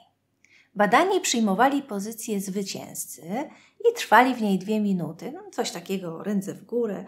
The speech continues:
hurra, jestem zwycięzcą, <laughs> albo pozycję przegra-, e, przegranego, e, też dwie minuty, coś takiego, takiego.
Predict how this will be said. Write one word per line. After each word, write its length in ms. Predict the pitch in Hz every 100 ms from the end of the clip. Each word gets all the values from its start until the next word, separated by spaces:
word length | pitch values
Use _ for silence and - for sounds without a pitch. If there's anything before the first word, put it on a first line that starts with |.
| - _ _
hurra, 800 | 202 311 349 330 294 269 247 - _ _ _ -
jestem 600 | 196 196 185 185 180 190 _ _ _ _ _ -
zwycięzcą, 760 | 247 262 240 240 240 233 220 294 - - - 233 -
<laughs> 520 | - - - - -
albo 520 | 226 294 349 359 359
pozycję 500 | 359 302 262 247 285
przegra-, 420 | 277 254 233 233 220 220
e, 260 | 214 214 208
przegranego, 640 | 247 233 196 151 - - _ -
e, 300 | 208 202 202
też 360 | 202 - - -
dwie 200 | 190 196
minuty, 420 | 165 - - - - _ _ _
coś 360 | - 277 -
takiego, 640 | - 196 - 277 247 -
takiego. 680 | - _ _ - - - -